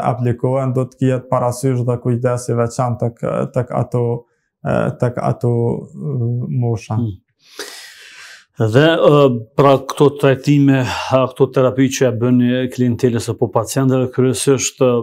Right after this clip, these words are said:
Speaker 2: njerëzit mund të mjekohen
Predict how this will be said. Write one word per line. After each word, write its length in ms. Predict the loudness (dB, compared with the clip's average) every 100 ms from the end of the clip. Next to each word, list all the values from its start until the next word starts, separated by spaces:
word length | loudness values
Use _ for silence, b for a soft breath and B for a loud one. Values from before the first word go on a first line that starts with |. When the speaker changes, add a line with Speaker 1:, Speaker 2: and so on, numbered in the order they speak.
| -6 -14 -4 -2 0
Speaker 2:
njerëzit 600 | 0 2 2 0 -2 0
mund 440 | 2 4 4 2 2
të 80 | 0 0 -4 -8 _ _
mjekohen 720 | 0 0 2 2 4 4 2